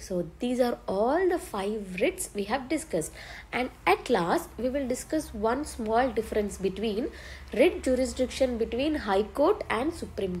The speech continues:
Court. అదొక్కటి డిస్కస్ చేస్తే మనం కంప్లీట్గా ఈ టాపిక్ గురించి తెలుసుకున్నట్టు. So,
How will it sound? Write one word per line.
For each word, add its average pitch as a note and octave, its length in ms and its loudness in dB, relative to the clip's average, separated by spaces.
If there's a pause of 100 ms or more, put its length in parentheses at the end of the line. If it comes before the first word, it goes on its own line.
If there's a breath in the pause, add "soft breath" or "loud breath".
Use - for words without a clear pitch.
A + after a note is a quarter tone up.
Court. D#3 140 0 (140)
అదొక్కటి B3 440 2
డిస్కస్ A3 460 -2
చేస్తే C4+ 380 -2 (360 loud breath)
మనం A#3+ 160 -4 (120)
కంప్లీట్గా D4 680 -2
ఈ A3+ 60 -4
టాపిక్ G#3+ 480 -2
గురించి G3 380 -2
తెలుసుకున్నట్టు. F#3 960 -2 (3750 loud breath)
So, C#4 220 8